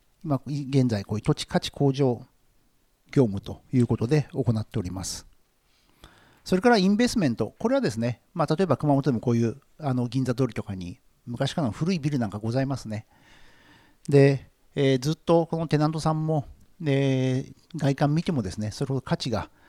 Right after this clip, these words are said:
もっと本来この立地でもっとこういうものがあった方がいいんじゃないかと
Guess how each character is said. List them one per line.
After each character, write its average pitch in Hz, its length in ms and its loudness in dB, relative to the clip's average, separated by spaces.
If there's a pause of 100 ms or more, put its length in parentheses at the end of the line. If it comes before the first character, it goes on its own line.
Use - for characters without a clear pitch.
(420)
も 131 140 4
っ - 60 -4
と - 120 0
本 180 180 4
来 151 100 6
こ 143 120 0
の 143 100 4
立 139 240 -4
地 - 20 -14
で - 60 -2
も 127 160 0
っ - 60 -6
と 180 100 -4
こ 151 100 0
う 156 40 4
い - 20 0
う - 20 -2
も 175 60 -2
の 175 80 0
が 147 80 0
あ 147 40 0
っ - 60 -6
た - 100 -2
方 123 60 0
が 117 80 2
い 117 40 0
い - 20 2
ん 131 60 -2
じ 117 60 -2
ゃ 101 40 -4
な 98 60 -6
い 95 40 -10
か 85 140 -12
と - 220 -14